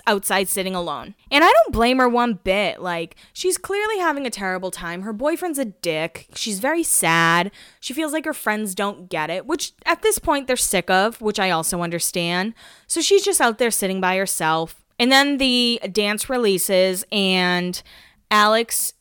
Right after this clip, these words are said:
H and Kristen just kinda leave Jess because she's waiting for Jason.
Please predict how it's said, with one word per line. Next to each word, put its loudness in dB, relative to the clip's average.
H 0
and -6
Kristen -2
just -4
kinda 4
leave -2
Jess 0
because -6
she's -4
waiting -2
for -6
Jason. -2